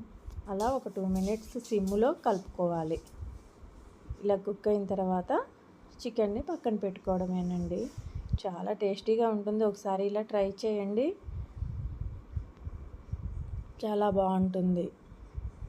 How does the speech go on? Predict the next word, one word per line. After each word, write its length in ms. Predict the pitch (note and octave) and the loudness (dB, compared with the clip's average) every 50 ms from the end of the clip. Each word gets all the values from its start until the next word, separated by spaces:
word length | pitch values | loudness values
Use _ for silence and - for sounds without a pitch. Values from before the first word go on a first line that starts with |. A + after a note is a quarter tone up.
| - - - - - - - - - - - - - - - - - - - - - - - - - - - - - - - - - - - - - - - - - - - - - - - - - - - - - - | -10 -10 -10 -10 -8 -8 -6 -6 -6 -6 -6 -10 -10 -14 -16 -18 -16 -12 -12 -12 -12 -14 -20 -18 -18 -18 -16 -12 -10 -10 -10 -12 -12 -12 -12 -12 -12 -16 -16 -14 -16 -16 -10 -8 -6 -6 -6 -8 -8 -6 -8 -8 -6 -4
నా 100 | - | -4